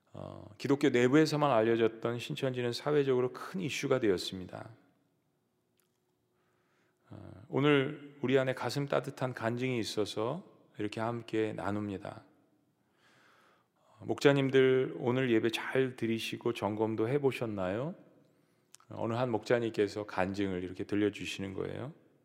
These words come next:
허가를 받고 간증을 나눕니다. "저도 요즘 하루하루 예배를 사모하며 드리고 있는데요. 하나님께서 저의 마음에 화답하시듯 오늘 기적과 같은 예배를 드렸답니다. 신천지 교인이신 친정엄마와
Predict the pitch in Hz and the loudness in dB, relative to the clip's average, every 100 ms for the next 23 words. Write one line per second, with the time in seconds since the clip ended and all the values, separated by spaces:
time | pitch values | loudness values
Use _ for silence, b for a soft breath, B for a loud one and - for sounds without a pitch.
0 | _ 98 110 131 123 104 95 - 101 - | _ -8 0 2 4 2 0 -2 -6 -4
1 | 98 101 98 85 85 85 - 101 - 120 | -6 -4 -4 -4 -6 -10 -14 -18 -6 2
2 | 120 117 113 113 107 160 160 151 139 120 | 6 8 6 0 0 2 4 4 4 4
3 | 120 123 113 143 135 123 110 120 208 B | 4 2 2 -2 0 0 0 -2 -4 B
4 | B B - 123 117 110 107 95 101 117 | B B -6 4 6 6 2 4 4 4
5 | 123 B B B B - 175 185 170 165 | 0 B B B B -2 0 2 4 4
6 | 170 147 139 135 107 104 110 107 139 143 | 4 6 8 8 6 6 2 0 0 0
7 | - 123 - - 113 135 - 107 101 - | 0 -4 -4 -4 -2 -2 -2 -4 -4 -6
8 | 117 139 135 131 113 - 120 139 110 98 | 4 4 6 2 0 -2 -6 -4 0 2
9 | 104 104 104 98 95 92 85 82 90 - | 2 0 0 -2 0 -2 -4 -6 -6 -8
10 | - - b b b b b - - 156 | -12 -20 b b b b b -8 -6 0
11 | 151 151 139 123 123 120 110 - 117 147 | 0 0 0 0 2 0 -2 -4 -4 -4
12 | 190 - 156 147 143 110 98 90 92 123 | -8 -6 -2 2 2 2 2 2 2 -2